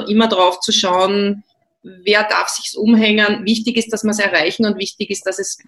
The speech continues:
bei uns bleibt. Und gerade wenn du für gemeinnützige Vereine oder Patientenorganisationen arbeitest,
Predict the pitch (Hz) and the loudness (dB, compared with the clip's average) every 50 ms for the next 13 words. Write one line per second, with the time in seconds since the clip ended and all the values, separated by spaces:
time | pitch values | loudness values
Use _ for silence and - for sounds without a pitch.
0 | _ _ _ - 185 185 - - 208 202 - - 175 160 170 185 190 - - 180 | _ _ _ -4 -2 -2 0 -2 -2 -4 -4 -2 0 0 2 0 0 -2 -4 -8
1 | 196 185 - 196 185 - - - 202 214 208 208 190 202 202 202 202 - - - | -6 -4 -2 -4 -2 -2 -2 -2 -2 0 0 0 0 0 0 0 -2 -4 -4 -2
2 | 190 185 190 190 190 190 190 180 170 185 208 208 208 208 214 202 196 196 - 190 | 0 2 2 2 0 0 0 0 0 2 2 0 0 -2 -2 -2 -2 -2 -2 -2
3 | 190 - 175 185 196 190 190 185 185 196 190 - 190 180 185 185 - 196 185 185 | -2 -2 -2 0 0 0 0 0 -2 -4 -6 -4 -2 -2 -2 -4 -6 -6 -6 -6
4 | 175 190 185 185 180 180 185 180 - 190 180 180 185 180 175 - 175 175 175 180 | -4 -4 -6 -6 -6 -6 -8 -8 -8 -8 -6 -6 -6 -6 -6 -6 -4 0 0 0
5 | 180 180 185 175 180 - _ | 0 0 -2 -4 -4 -6 _